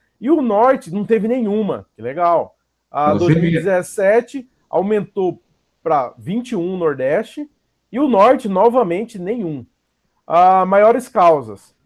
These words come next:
Speaker 1: Tomadas sem proteção, fio desencapados.
Speaker 2: Nascimento, dá um zoom na tua tela aí, por favor, pro pessoal aqui visualizar melhor. Vê se é possível, por gentileza.
Speaker 1: Vamos ver aqui.
Speaker 2: Beleza, perfeito, tá ótimo.
Speaker 1: Vamos lá,
Speaker 2: Melhorou.
Speaker 1: fuga de corrente em aparelhos eletrodomésticos, né?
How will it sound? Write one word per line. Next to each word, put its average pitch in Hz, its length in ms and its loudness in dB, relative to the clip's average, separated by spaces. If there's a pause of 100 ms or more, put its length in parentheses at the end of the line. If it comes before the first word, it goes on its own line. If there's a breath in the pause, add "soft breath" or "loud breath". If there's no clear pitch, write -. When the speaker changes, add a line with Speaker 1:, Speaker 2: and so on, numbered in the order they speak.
(220)
Speaker 1:
Tomadas 208 460 0
sem 233 120 -2
proteção, 190 720 -6
fio 214 360 -12
desencapados. 175 1040 -4 (120)
Speaker 2:
Nascimento, 214 440 2
dá 233 140 4
um 269 100 6
zoom 254 160 2
na 254 100 4
tua 233 200 0
tela 220 200 0
aí, 214 60 -2
por - 100 -10
favor, 208 320 0
pro 165 140 -4
pessoal 180 320 -2
aqui 180 600 -2 (340)
visualizar 170 520 0
melhor. 160 320 2
Vê 165 80 -2
se 220 80 -4
é - 40 -6
possível, 190 480 -4
por 143 140 -4
gentileza. 147 560 0 (220)
Speaker 1:
Vamos 127 260 -20
ver 110 120 -20
aqui. - 300 -20 (920)
Speaker 2:
Beleza, 175 840 2
perfeito, 196 540 0
tá 175 180 -2
ótimo. 117 420 -2 (1200)
Speaker 1:
Vamos 214 160 -4
lá, 180 60 4
Speaker 2:
Melhorou. 175 220 0
Speaker 1:
fuga 262 300 -2
de 196 140 -8
corrente 214 560 -2
em 208 40 -6
aparelhos 175 540 -4
eletrodomésticos, 165 880 -8
né? 175 240 -8